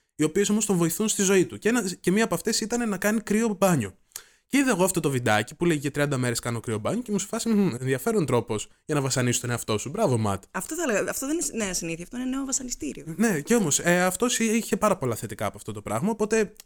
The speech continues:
Speaker 1: εγώ ξεκινάω λέγοντας ότι εφόσον ο Ματ το έκανε, με έβαλε σε σκέψεις να δω τι είναι. Αυτό.
Speaker 2: Ωραία, λοιπόν.
Speaker 1: Τίποτα δεν είπα δηλαδή, απλά είπα για τον Ματ.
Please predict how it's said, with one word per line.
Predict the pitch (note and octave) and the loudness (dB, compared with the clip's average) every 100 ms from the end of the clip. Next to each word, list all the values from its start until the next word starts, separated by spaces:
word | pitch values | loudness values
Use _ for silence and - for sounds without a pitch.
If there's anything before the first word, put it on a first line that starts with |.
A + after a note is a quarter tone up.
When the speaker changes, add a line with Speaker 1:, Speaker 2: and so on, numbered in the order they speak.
| _ _ | _ _
Speaker 1:
εγώ | E3+ D3+ F#3+ | -2 2 2
ξεκινάω | G3+ - D#3+ D3+ D3 C#3+ F#3+ B3 - | 2 -2 0 0 4 4 2 -2 -6
λέγοντας | C#3+ C#3+ C#3 D#3+ A3 - | 2 4 4 2 0 0
ότι | F#3 E3+ - | 0 0 -2
εφόσον | - - G3+ G#3 | -4 0 2 2
ο | F3 | 4
Ματ | F3+ F#3+ - | 4 2 2
το | C3 | 2
έκανε, | A#2+ A#2+ B2+ G3+ - | 4 2 4 2 2
με | F3 G#3 | 4 4
έβαλε | A#3 A#3+ A3+ | 6 4 4
σε | F3 | 2
σκέψεις | - G3+ G#3 A#3 | 2 2 2 2
να | G#3 F#3 | 4 4
δω | G#3+ | 2
τι | - G3+ | 4 4
είναι. | C#3 G#2 F#2 - | 4 0 -6 -10
Αυτό. | - A2 - - | -6 -6 -8 -10
Speaker 2:
Ωραία, | A4 F#4 E3+ | -4 -4 -4
λοιπόν. | D3 C3 A2+ - - | -6 -8 -10 -8 -2
Speaker 1:
Τίποτα | D4+ F3+ B2 | 2 4 4
δεν | A#2 | 2
είπα | G#2+ G#2 | 0 -2
δηλαδή, | G#2+ G#2+ C#3 | -2 0 0
απλά | G#3 A#3 | 0 0
είπα | A3 | 2
για | A3 | 4
τον | A#3 | 4
Ματ. | G#3+ | 4